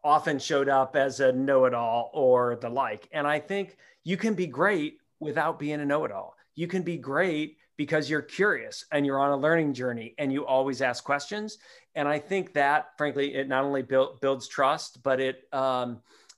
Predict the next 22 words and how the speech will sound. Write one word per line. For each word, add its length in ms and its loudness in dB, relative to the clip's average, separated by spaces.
but 300 0
it's, 320 -4
uh, 400 0
um, 480 -6
it 120 -4
makes 260 -2
you 60 0
the 80 -2
kind 240 -4
of 80 -6
person 520 -2
that, 180 -2
frankly, 260 -4
people 260 -6
wanna 180 0
be 180 -8
around 340 -8
and 160 -6
people 240 -2
wanna 180 2
work 240 -2
with. 200 -14